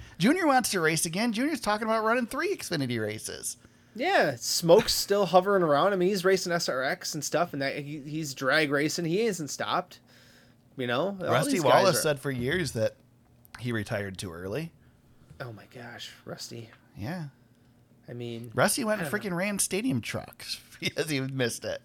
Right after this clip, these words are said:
Speaker 2: He raced at Daytona and testing and
Speaker 1: Yeah.
Speaker 2: a bunch of, he did a bunch of crap. Yeah.
Speaker 1: Yeah.
Speaker 2: It's gotta be hard, man. You can't get that feeling back.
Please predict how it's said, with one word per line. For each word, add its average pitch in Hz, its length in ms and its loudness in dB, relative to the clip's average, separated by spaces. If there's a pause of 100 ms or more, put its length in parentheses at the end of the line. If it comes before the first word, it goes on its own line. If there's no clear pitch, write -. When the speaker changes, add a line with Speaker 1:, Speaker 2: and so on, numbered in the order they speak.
Speaker 2:
He 254 220 2
raced 247 340 6
at 247 80 4
Daytona 262 520 -2
and 190 140 -2
testing 202 480 -6
and 117 120 -4
Speaker 1:
Yeah. 143 100 0
Speaker 2:
a 220 40 0
bunch 240 180 -4
of, 120 100 -8
he 170 100 -4
did 269 140 -8
a 254 60 -8
bunch 247 180 -6
of 202 80 -8
crap. 98 320 -4 (140)
Yeah. 151 260 -6 (340)
Speaker 1:
Yeah. 98 280 -6 (960)
Speaker 2:
It's - 160 -10
gotta 160 180 0
be 180 80 0
hard, 156 260 4
man. 113 320 -6 (280)
You 139 80 -20 (480)
can't 139 260 -6
get 147 140 -10
that 147 160 -2
feeling 147 280 -4
back. 107 380 -6